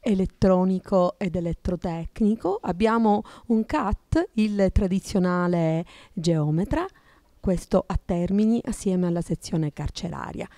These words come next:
A Cerda abbiamo un industriale, un I T E,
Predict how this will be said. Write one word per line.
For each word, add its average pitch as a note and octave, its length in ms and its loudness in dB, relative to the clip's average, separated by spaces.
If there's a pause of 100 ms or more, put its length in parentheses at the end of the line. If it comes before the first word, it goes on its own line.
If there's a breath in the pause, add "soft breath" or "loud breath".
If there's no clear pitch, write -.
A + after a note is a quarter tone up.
(340 loud breath)
A D4+ 180 0
Cerda G#3 760 2
abbiamo G3 760 0
un G#3 120 6
industriale, E3+ 1040 0
un F#3+ 140 -2
I F3 100 0
T - 60 -6
E, F#3+ 440 0